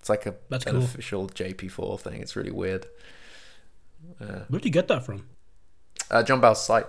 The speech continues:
Speaker 1: He's, uh, he, I think there's a couple left. Um,
Speaker 2: I'm gonna look into this.
Speaker 1: Yeah, well, he's the guy that designed the, the, how the Barbasol can works. I'm pretty sure he designed, like, the Jurassic Gates, the Visitor Center,
Speaker 2: He did
Speaker 1: the
Speaker 2: Jeep
Speaker 1: Amber
Speaker 2: too, didn't he?
Speaker 1: Cane.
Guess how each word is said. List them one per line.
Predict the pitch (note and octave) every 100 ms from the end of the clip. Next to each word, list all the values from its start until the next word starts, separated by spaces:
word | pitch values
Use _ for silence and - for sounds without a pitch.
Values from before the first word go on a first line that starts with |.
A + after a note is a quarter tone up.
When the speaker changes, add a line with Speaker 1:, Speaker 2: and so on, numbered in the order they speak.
| - - - -
Speaker 1:
He's, | A#2+ C3 C3
uh, | A#2+
he, | B2+ C3+ B2+ -
I | C3
think | F#3+ G3
there's | D#3+
a | A2+
couple | - C3+ G#2+
left. | G#2+ A#2+ - - - - - - - - - -
Um, | G#2+
Speaker 2:
I'm | G#2 C3+
gonna | A#2+
look | C3
into | D3+
this. | G#2+ G#2 - - - - - -
Speaker 1:
Yeah, | A#2+ D3+
well, | B2+ C#3
he's | E3
the | E3
guy | D#3+
that | C3+ A2+
designed | A#2+ B2 A#2 A2+
the, | G#2+ G#2 - - - - - -
the, | A2
how | G#2
the | G2+
Barbasol | G#2+ B2 A#2 A2+ A2
can | A#2 A2+
works. | A2 A2+ - A2
I'm |
pretty | A#2+ A2
sure | A#2
he | G2+
designed, | G2 G2+ F#2+
like, | F#2 F#2
the | F#2
Jurassic | - F2+ - F#2+ -
Gates, | G#2+ A#2+ - - -
the | E2+
Visitor | F2+ G2+ - G#2
Center, | - G#2+ G2 G#2+ G2+ - - - - - -
Speaker 2:
He | C3+
did | E3+
Speaker 1:
the | A#2+
Speaker 2:
Jeep |
Speaker 1:
Amber | B2 A#2+ A#2+
Speaker 2:
too, | B2
didn't | A2+ A#2
he? |
Speaker 1:
Cane. | A#2 A#2 A#2